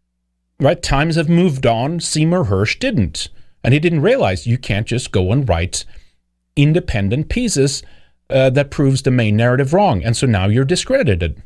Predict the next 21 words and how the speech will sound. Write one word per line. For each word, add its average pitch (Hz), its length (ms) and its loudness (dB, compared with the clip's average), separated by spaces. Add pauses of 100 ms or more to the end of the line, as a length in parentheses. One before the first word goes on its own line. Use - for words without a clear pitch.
(960)
right? 127 260 0 (720)
Let 135 100 4
me 135 60 4
see, 135 100 0
where's 123 200 0
the 110 140 -2
self, 120 500 -2 (100)
self-published, 107 920 -2
where's 101 220 0
the, 92 220 2
uh, 87 180 0 (1900)
um, 104 500 0 (1900)
I 123 60 -8
could 139 140 0
have 110 80 -2
sworn 123 340 0
I 92 80 0
saw 95 300 0
it 80 80 -4
f-, - 180 -18 (160)
here. 80 300 -2